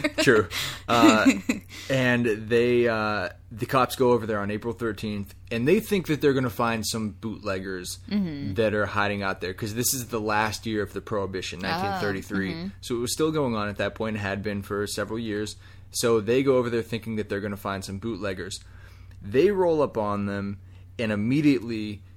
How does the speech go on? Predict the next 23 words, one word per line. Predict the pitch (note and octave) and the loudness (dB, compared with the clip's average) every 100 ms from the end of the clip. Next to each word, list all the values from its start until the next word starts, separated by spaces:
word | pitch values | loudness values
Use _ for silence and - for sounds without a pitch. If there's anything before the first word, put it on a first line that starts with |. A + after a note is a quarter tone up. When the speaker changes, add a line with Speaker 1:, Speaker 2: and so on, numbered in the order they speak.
| - - | -20 -18
Speaker 1:
Clyde | - A#2 A2 C3 | -6 0 2 2
and | B2 | 0
his | B2 A#2+ | 0 0
older | A#2 G#2+ | -2 -2
brother, | G2 A2+ G#2 G2 F#2+ G#2 F#2+ | -2 0 0 0 -2 -6 -6
who | A2 | -2
I | G2+ | 0
guess, | G2+ A#2 - - | 0 0 -2 -6
uh, | G2 F#2 - | -4 -4 0
also | B2 F3+ - F#2+ | 0 0 0 -2
was | F#2+ | -2
not | F#2+ - | -4 -6
reformed | F2+ - F#2 F2+ - | -10 -8 -8 -8 -6
by | F2 F2 D#2+ | -6 -4 -6
the | - G2 | -10 -8
prisons, | G#2+ G2 G2+ A2+ - | -4 -4 -4 -6 -6
Speaker 2:
Mm-hmm. | E3 D3+ D#3+ D#3 D#3+ G#2+ | -8 -8 -8 -8 -4 0
Speaker 1:
um, | G2+ G2 F#2 - | 0 0 -4 -2
they | F#2+ D3+ | 2 2
pull | D#3 F3 E3 | 2 -2 0
out | C3 - - | 0 -2 -4
automatic | A2 C#3+ D#3+ C#3+ C#3+ B2 | -2 -2 -2 -2 -4 -2
rifles, | G#2 F#2+ F#2 D#2+ G2+ - | -2 -2 -6 -8 -8 -10